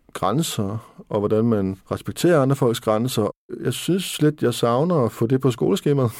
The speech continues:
Sådan i helt, i helt små klasser, fordi vi har en tendens til at tro, at det kan vi selv finde ud af. Og det siger jeg altså også uden, øh, at tænke på stalkingudøvere. Altså, det, det, det er vi ikke særlig gode til.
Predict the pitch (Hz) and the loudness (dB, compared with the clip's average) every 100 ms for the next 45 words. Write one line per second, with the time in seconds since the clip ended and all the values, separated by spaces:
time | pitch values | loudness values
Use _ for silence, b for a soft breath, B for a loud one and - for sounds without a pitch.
0 | B - 139 120 131 147 196 135 135 190 | B 2 2 4 2 2 2 2 2 2
1 | - 165 143 160 151 135 147 139 131 156 | 2 0 4 2 2 0 0 2 4 4
2 | 147 147 139 165 151 143 - 151 135 139 | 2 2 2 2 2 0 4 4 4 2
3 | 139 131 160 147 147 190 160 139 117 135 | 2 4 2 2 2 4 4 2 2 2
4 | 123 - 143 117 104 113 120 123 135 139 | 2 4 6 6 6 2 2 2 4 4
5 | 101 98 113 120 123 104 98 113 120 117 | 2 0 0 0 2 0 2 2 4 4
6 | 110 110 101 107 - - 117 - 127 127 | 4 4 2 -2 -4 -4 -4 0 2 4
7 | 143 - 160 170 170 208 165 | 2 2 2 4 2 2 0